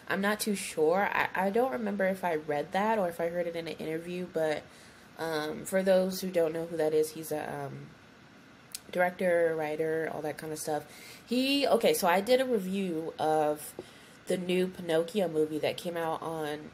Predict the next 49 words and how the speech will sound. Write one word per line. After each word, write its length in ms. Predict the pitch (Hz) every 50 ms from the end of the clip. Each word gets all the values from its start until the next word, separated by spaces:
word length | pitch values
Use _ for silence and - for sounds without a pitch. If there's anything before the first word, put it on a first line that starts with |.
| - - 175
Netflix, 680 | 175 170 139 - - 160 147 131 - - - - -
like, 320 | 143 135 139 135 - - - - - - -
uh, 100 | - - - - - - - - - - - - - - - 175
maybe 300 | 175 175 170 175 170 165
a 40 | 156
couple 260 | - - 175 - 220
months 220 | 240 247 247 240 254
ago 140 | 254 247 247
or 160 | 247 247 240
something. 240 | 233 233 220 - -
I 60 | 175
don't 100 | 180 170
remember 300 | 170 165 165 160 156 160
how 120 | 156 151 143
long 220 | 147 147 151 156
ago, 300 | 151 - 156 156 156 147
but, 240 | 147 147 143 147 143 - - - - - - - - - - -
um, 400 | 170 170 160 160 147 147 147 165
he 400 | - - 214 214 214 208 190 185 - - - -
created 360 | - - 190 190 180 180 160
that 200 | 160 147 - -
film, 320 | - - 175 151 127 123 135
and 120 | 143 160
that, 100 | 165 -
I 140 | - 180 208
thought 220 | 226 214 196 170 -
that 280 | 170 170 156 - -
film 240 | - - 160 160 151
was 140 | 143 139 143
beautiful. 480 | - 147 147 147 135 - - - 139
Like, 240 | 139 143 135 143 - -
I'm, 240 | 170 175 175 190 185 - - - -
I 120 | - 185 226
don't 220 | 262 311 262 214
watch 260 | 214 208 214 220 -
animated 560 | - 165 170 180 196 196 196 202 208 196 156
films 320 | - - 208 190 190 175 156
that 300 | 156 156 151 160 - -
much 280 | 156 147 147 160 160 -
anymore 440 | 196 185 190 196 196 196 196 190 180
like 200 | - - - 156
I 80 | 156
used 440 | 151 151 151 156 160 170 - - -
to, 160 | - 202 190
but, 140 | 185 170 143
like, 260 | 147 143 127 127 -
that 280 | - 151 160 160 - -
film 340 | - - 285 311 349 339 269
was, 260 | 208 175 - -